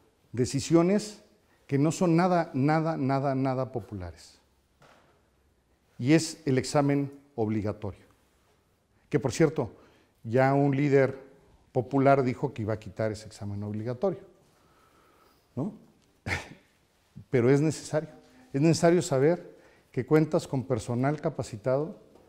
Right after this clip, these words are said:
que puede estar frente a grupo. Y cada vez más, porque el acceso a la información que se tiene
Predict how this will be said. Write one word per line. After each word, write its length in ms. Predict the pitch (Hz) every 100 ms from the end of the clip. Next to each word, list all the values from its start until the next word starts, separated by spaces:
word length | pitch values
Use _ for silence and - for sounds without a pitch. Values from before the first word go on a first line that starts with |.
| _ _ _
que 100 | -
puede 160 | 110 143
estar 240 | - 147
frente 280 | - 135 117
a 40 |
grupo. 320 | 110 113 - - _ _ _ _ _ _ _ _ _ _ _ _ -
Y 80 |
cada 240 | 113 180 185
vez 180 | 180 143
más, 440 | 151 156 - - _ _ _ _
porque 380 | 123 110 - 123
el 120 | 120
acceso 420 | 120 - 185 185
a 40 | 175
la 80 | 143
información 640 | 110 123 113 117 156 151
que 120 | 151
se 140 | -
tiene 400 | 107 123 123 107